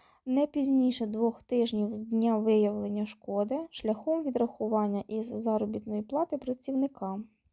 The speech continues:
Розпорядження звертається до виконання не раніше сім днів з дня повідомлення працівника. Покриття шкоди в інших випадках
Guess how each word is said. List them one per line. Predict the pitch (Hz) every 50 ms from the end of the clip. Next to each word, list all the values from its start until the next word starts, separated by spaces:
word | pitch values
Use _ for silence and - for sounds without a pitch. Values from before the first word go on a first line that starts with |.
| _ _ _ _ _ _ _ _ _ _ _ _ _ _ _ _ _ _ _ _ _ - - - _ _ _ _ _ _ _
Розпорядження | - 220 214 - - 233 220 262 330 359 339 302 277 247 226
звертається | 226 247 247 233 226 - 262 262 254 247 233 233 240 233 220
до | 214 214 233 233
виконання | 226 214 214 214 - - 214 208 220 247 285 302 277 240
не | 233 240 226
раніше | 220 226 214 214 226 254 262 247 - - 233 226 214 214 - - _ _
сім | _ - - - - 240 233 220 208
днів | 214 _ 226 220 240 311 349 370 359 - _ _ _ _ _ _ _ _ -
з | 220 226 220
дня | 208 208 214 233 262 294 302 -
повідомлення | 277 247 220 208 208 220 226 240 240 247 247 240 240 240
працівника. | 240 233 240 240 - - 254 254 240 247 254 254 - - 180 190 208 226 _ _ _ _ _ _ _ _ - _ _ _ _ _ _
Покриття | _ - 240 - 254 247 247 - 320 320
шкоди | 320 - - - 294 277 240 233 240
в | 240 - 285
інших | 311 370 381 - - 294
випадках | 262 240 240 226 226 226 214 208 - _ - - 214 226 - _